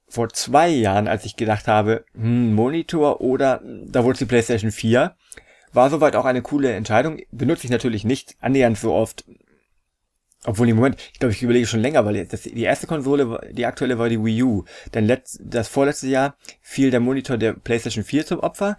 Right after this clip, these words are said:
was soweit auch in Ordnung war. Und letztes Jahr, darüber ärgere ich mich aber ein bisschen viel, der Monitor der Xbox One, mit der ich, äh, zum Opfer, mit der ich nat-, zu Anfang auch noch Probleme hatte, weil sie nicht funktionierte, ich sie wieder wegschicken musste. Und ich sie jetzt habe und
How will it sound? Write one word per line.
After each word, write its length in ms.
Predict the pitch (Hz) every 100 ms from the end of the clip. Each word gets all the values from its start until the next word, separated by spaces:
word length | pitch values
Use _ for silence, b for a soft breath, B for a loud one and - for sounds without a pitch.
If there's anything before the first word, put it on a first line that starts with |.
| B -
was 160 | 113
soweit 260 | 120 117 113
auch 120 | 104
in 80 | 107
Ordnung 340 | 113 131 147
war. 220 | 147 170 B B -
Und 120 | 113
letztes 460 | 107 135 - 165 -
Jahr, 240 | 160 170
darüber 360 | 135 113 120 -
ärgere 240 | 113 139
ich 60 | 143
mich 120 | 147
aber 80 | 135
ein 60 |
bisschen 260 | 127 - 139
viel, 380 | - 147 143 139 B B -
der 100 | 123
Monitor 420 | 135 147 135 143
der 420 | 123 123 120 -
Xbox 360 | - - 135 117
One, 380 | 135 151 92 - _
mit 140 | 110 117
der 120 | 120
ich, 300 | 113 - - _
äh, 240 | - 101
zum 140 | - 107
Opfer, 220 | 104 123
mit 200 | 120 110
der 120 | 113
ich 60 | 120
nat-, 260 | 110 113
zu 140 | - 113
Anfang 220 | 113 117
auch 80 | 110
noch 100 | 107
Probleme 380 | 98 123 156
hatte, 240 | 143 135 120
weil 160 | 117
sie 280 | 107 98 101 _
nicht 300 | - 110 - -
funktionierte, 500 | 120 120 156 156 135
ich 80 |
sie 80 | 120
wieder 140 | 120 120
wegschicken 380 | 147 - 131
musste. 300 | 131 120 123 113 B B B B B B _ _ _ _ _ -
Und 140 | 135
ich 100 | 131
sie 80 | 131
jetzt 240 | 160 -
habe 320 | 143 147 165 156
und 320 | 139 131